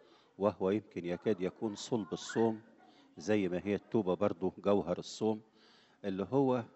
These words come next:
بيمثل الحروب الروحية. يعني وإحنا داخلين على الصوم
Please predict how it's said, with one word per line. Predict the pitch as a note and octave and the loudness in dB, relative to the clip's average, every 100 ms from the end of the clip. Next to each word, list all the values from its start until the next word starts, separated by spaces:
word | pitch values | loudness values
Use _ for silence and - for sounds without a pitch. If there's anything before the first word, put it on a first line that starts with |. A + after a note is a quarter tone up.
| _ - - | _ -20 -4
بيمثل | G2 G2 C3+ - - G#2+ G#2 - G2+ | -2 0 -2 -4 -2 -2 -2 -10 -6
الحروب | F#2 - - A#2+ A#2+ F2 | -6 -6 -2 2 2 2
الروحية. | D#2+ - F#2 D#2 - _ _ _ _ _ - - - G#2 | -2 -4 -4 -6 -10 _ _ _ _ _ -20 -20 -8 2
يعني | G2 F2 | 2 4
وإحنا | F2 C3+ - A2 | 0 0 0 -2
داخلين | G#2+ - A2+ D3+ | -2 -4 0 0
على | G#2+ F2 | 0 -2
الصوم | F2 - G2+ E2+ | -4 -6 -2 -2